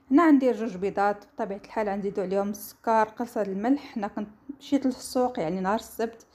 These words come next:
درت، آه، كفيسه وشويه ديال العدس. كما كتعرفوا ضروري خصني نخرجوا،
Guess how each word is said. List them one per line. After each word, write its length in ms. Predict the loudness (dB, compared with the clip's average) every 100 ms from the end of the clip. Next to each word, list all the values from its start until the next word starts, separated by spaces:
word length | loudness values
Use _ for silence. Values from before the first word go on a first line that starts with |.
| -20 -20 _ _ -6
درت، 340 | -4 -4 -2
آه، 260 | 0 2 2
كفيسه 720 | -2 -8 -6 -4 0 2 2
وشويه 340 | 0 -6 -6
ديال 260 | -4 -2 -2
العدس. 520 | -2 -2 -2 -2 -2
كما 220 | -8 -6
كتعرفوا 560 | -6 -6 -4 -6 -8 -2
ضروري 380 | 0 2 2 -2
خصني 380 | -8 -8 -4
نخرجوا، 800 | -4 -6 -8 -6 -6 -4 -2 -2